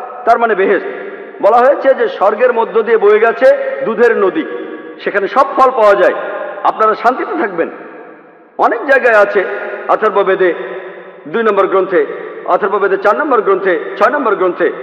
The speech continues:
ঋগ্বেদে দশ নম্বর গ্রন্থে, অনেক জায়গায়। ঋগ্বেদে এছাড়াও আছে নরকের কথা, অর্থাৎ দোজক। বলা হয়েছে সেটা অনেকটা আগুনের মতো, সেই আগুনের ভেতর শাস্তি দেওয়া হবে।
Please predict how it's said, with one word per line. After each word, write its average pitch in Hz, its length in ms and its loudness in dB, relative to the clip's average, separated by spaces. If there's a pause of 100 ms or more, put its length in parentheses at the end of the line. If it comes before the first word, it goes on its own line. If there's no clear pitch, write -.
(140)
ঋগ্বেদে 202 360 -2
দশ 196 200 0
নম্বর 247 200 -2
গ্রন্থে, 196 220 0
অনেক 294 260 2
জায়গায়। 190 280 0 (800)
ঋগ্বেদে 226 800 0
এছাড়াও 285 360 4
আছে 254 240 4
নরকের 233 400 4
কথা, 160 320 -2 (840)
অর্থাৎ 226 260 2
দোজক। 233 340 4 (1000)
বলা 202 180 4
হয়েছে 240 320 2
সেটা 220 380 2 (680)
অনেকটা 254 300 2
আগুনের 233 340 4
মতো, 170 220 0 (200)
সেই 269 220 4
আগুনের 220 340 4
ভেতর 202 200 2
শাস্তি 233 320 -2
দেওয়া 185 240 4
হবে। 90 100 -4